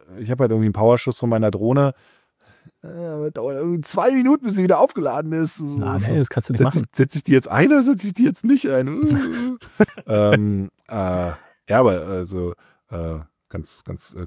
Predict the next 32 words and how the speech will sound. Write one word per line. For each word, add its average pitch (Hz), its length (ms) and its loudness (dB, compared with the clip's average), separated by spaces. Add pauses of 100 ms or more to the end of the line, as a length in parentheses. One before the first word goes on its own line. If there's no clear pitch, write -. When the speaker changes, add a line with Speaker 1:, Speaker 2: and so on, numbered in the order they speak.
Speaker 1:
cool. 127 160 4
Nee, 131 120 4
ah, 120 120 2
jetzt 117 160 4
weiß 127 120 4
ich 117 60 2
wieder, 101 100 4
was 98 100 0
ich, 98 80 -2
was 98 260 -4
ich 98 40 -2
noch 95 80 -2
sagen 107 160 -2
würde. 90 160 0
Was 95 140 -4
mir, 117 140 -2
was 101 120 -2
mir 110 80 -2
zum 107 100 -4
Beispiel 101 140 -4
auch 117 80 -2
von 120 120 -4
der 95 100 0
technischen 156 300 0
Seite 101 200 2
echt 110 140 -4
gut 131 120 -12
gefällt, 123 280 0 (200)
es 90 120 -6
sieht 120 120 -2
jetzt - 140 2
nicht 101 160 -4